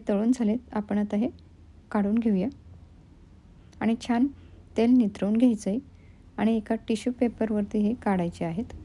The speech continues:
म्हणजे जास्तीचं जे तेल आहे, ते टिश्यू पेपरमध्ये शोषलं जाईल. हे बघा, अगदी कुरकुरीत, क्रिस्पी असे हे आपले कारले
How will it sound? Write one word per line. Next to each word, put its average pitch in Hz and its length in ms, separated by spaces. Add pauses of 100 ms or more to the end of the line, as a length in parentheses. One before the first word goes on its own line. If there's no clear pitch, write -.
(200)
म्हणजे 220 280
जास्तीचं 220 500
जे 233 240
तेल 214 200
आहे, 214 100 (420)
ते 220 200 (600)
टिश्यू 233 300
पेपरमध्ये 214 540 (320)
शोषलं 202 440
जाईल. 196 320 (1400)
हे 214 60
बघा, 180 240 (140)
अगदी 208 320 (120)
कुरकुरीत, 208 420 (120)
क्रिस्पी 202 380
असे 190 260
हे 185 100
आपले 180 240
कारले 180 380